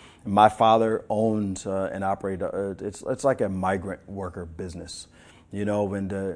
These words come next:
and most people have no clue what that is. And, uh, and I try to explain it to people.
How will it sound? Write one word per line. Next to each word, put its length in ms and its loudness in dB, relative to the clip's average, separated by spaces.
and 120 2
most 300 12
people 240 8
have 180 8
no 320 10
clue 280 6
what 160 6
that 180 8
is. 340 6
And, 320 -2
uh, 280 -2
and 140 -6
I 60 -6
try 220 0
to 60 4
explain 380 0
it 120 -2
to 60 -6
people. 420 -2